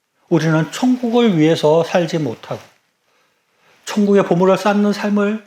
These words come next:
살지 않고 있다는 것입니다. 우리는 여전히 이 땅밖에 보이지 않기 때문에 이 땅을 위해서만 살아가고 이 땅의 일만 중요하게 생각이 되는 그런 어리석은 그런 삶을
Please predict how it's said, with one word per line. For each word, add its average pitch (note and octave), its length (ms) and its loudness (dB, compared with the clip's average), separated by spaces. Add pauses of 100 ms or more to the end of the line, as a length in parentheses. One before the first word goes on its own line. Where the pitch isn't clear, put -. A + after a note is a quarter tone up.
살지 G#3 440 -4
않고 C#3+ 480 -4
있다는 C#3+ 260 -8
것입니다. - 300 -20 (540)
우리는 G3+ 420 0
여전히 A#3 480 2
이 A3 100 -4
땅밖에 A3+ 420 2
보이지 F3+ 260 2
않기 F3 240 -2
때문에 E3+ 300 -2 (180)
이 G#3 160 2
땅을 G3 260 2
위해서만 E3 480 2 (280)
살아가고 B2+ 600 -2 (420)
이 G#3+ 140 2
땅의 G#3 240 2
일만 F#3+ 300 2
중요하게 F#3+ 480 4
생각이 G3 420 2
되는 C3+ 360 -2
그런 E3 340 -2
어리석은 D#3+ 600 0
그런 D3 200 -4
삶을 C#3+ 440 -4